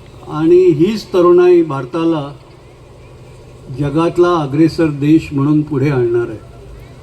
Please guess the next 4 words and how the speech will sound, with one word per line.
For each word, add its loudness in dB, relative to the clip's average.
आता 0
ते 0
करताना 0
आपल्याला -2